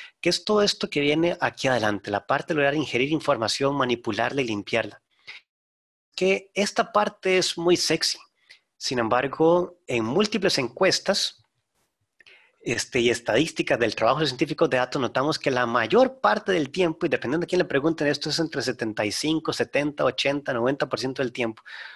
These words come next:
pero la mayor parte del tiempo un científico de datos se nos va limpiando la información, acomodándola.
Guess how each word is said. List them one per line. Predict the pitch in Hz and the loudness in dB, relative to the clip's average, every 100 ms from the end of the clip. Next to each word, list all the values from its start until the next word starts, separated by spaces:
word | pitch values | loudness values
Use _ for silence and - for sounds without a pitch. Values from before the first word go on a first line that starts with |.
| - _ | -20 _
pero | - 135 | -2 0
la | |
mayor | 127 120 208 233 | 0 0 0 2
parte | 214 214 | -2 2
del | 190 - | 0 2
tiempo | 175 175 127 | 0 0 -2
un | |
científico | 120 156 156 - 151 | -4 -4 -4 0 2
de | |
datos | 131 131 - 120 | 4 0 -2 -2
se | - 123 | 0 0
nos | 107 104 | 0 0
va | 110 143 147 | 0 0 -6
limpiando | 143 147 120 - 190 190 | -2 -2 0 0 2 4
la | 165 | 2
información, | - 123 110 147 | 2 0 2 2
acomodándola. | 147 - 120 139 190 156 98 | 2 2 4 4 4 2 0